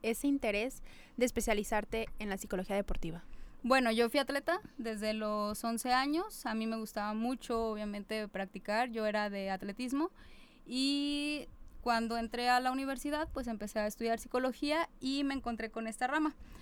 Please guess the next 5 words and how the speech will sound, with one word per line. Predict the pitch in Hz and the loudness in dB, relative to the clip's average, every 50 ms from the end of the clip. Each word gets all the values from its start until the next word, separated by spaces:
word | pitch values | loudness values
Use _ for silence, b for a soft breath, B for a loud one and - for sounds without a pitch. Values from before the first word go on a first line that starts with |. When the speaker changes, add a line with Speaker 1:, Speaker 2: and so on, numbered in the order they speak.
| B B B | B B B
Speaker 2:
Al | 262 269 285 | 6 8 8
inicio, | 285 277 294 294 - - 330 349 359 370 359 - - - | 8 8 6 6 6 6 6 6 6 6 4 2 0 2
como | - 285 269 262 254 247 240 - | 6 6 6 6 6 0 0 -2
que, | - 233 233 233 233 233 226 226 226 226 233 226 220 226 | -2 0 0 2 2 2 2 2 0 0 0 -2 -2 0
mm, | 220 | 0